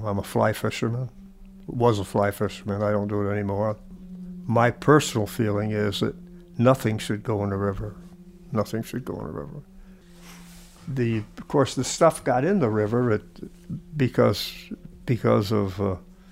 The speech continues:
well, I would have to say carelessness, I guess. You know, it wasn't in, it wasn't deliberate. They didn't pour it in the river. It came from the plant. It drained into the river. Like, the only one thing I can say about the use of, uh,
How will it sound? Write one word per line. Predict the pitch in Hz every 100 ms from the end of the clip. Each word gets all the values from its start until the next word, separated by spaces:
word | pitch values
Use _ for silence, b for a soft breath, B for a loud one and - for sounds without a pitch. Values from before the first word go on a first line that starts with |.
| B B B B - - - - -
well, | - 123 120
I | 120
would | 156 127
have | -
to |
say | - 117
carelessness, | - 131 175 170 - 117 101 104
I | 101
guess. | 110 101 - -
You | 110
know, | 95 104 113
it | 123
wasn't | 127 117 113
in, | 123 113
it |
wasn't | 117 131 104
deliberate. | 117 120 147 98
They | 120
didn't | 151 104
pour | - 131 135
it | 98
in | 95
the | 98
river. | 101 107
It | 107
came | 143 151
from | 131 110
the | 104
plant. | - 151 135 104
It | 104 104
drained | 120 135 131 113
into | 143 113
the | 104
river. | 101 101 98 120 B B B B B B B -
Like, | 123 113
the | 107 120
only | 123
one | 113 131
thing | - 123 113
I | 110
can | 107
say | - 127 123
about | 107 107 101
the | 117
use | 113 117 -
of, | 110 101 98
uh, | 101